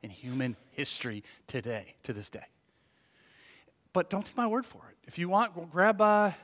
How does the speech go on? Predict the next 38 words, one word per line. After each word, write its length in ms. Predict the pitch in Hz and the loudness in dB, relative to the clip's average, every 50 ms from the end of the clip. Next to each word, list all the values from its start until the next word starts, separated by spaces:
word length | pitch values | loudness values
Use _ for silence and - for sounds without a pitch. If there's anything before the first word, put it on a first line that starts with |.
| - - | -18 -10
wh-, 200 | - 185 190 - | -4 -4 -2 0
one 140 | 185 190 185 | 2 0 2
of 80 | 196 196 | 2 2
those 120 | 185 - | 2 2
Case 220 | - - 202 196 | 2 2 2 2
for 80 | - 196 | 0 -4
Christ 320 | - - 196 196 - - | 2 2 2 2 2 0
books 220 | - 143 - - 147 | -4 -6 -4 -4 -8
on 40 | 143 | -6
your 80 | 143 | -4
way 140 | 147 147 160 | 0 0 0
out, 200 | 160 147 117 - _ | 0 0 -4 -8 _
if 100 | - - | -12 -6
you 60 | 127 | -4
haven't 180 | 135 131 139 135 | -2 -2 0 0
already. 300 | 131 139 147 131 107 - _ _ - - - - _ _ - - - | -2 -2 -2 -4 -6 -10 _ _ -20 -20 -20 -20 _ _ -12 -4 0
I 60 | 139 | 2
mean, 120 | 147 143 | 4 4
it's 100 | 151 147 | 4 4
not 120 | - 151 - | 2 0 -2
the 80 | 151 | -6
point 440 | 135 _ - - - 160 160 170 175 | -12 _ -14 -8 -2 -2 0 0 -2
of 120 | 180 170 170 | -4 -6 -2
the 40 | |
book, 220 | 160 170 208 214 - | 2 2 2 2 0
but 100 | 170 - | -6 -6
there's 160 | 147 135 - | -4 -4 -2
some 120 | - 143 | -2 -4
chapters 420 | - - 139 135 170 - 165 147 139 | -2 0 0 0 0 0 -2 -4 -2
in 80 | 143 | 0
there 200 | 139 147 160 160 - - - - - | 2 2 2 0 -2 -8 -20 -10 -2
about 200 | 143 147 139 143 | 0 2 2 4
why 100 | 139 139 | 2 2
we 140 | 135 135 - | 2 0 -4
can 100 | - 127 | -6 -6
trust 380 | - - 147 135 131 - - | -2 2 2 2 2 0 -8
the 80 | - 127 | -4 2
Bible. 320 | 123 120 127 143 190 - | 2 4 4 2 0 -6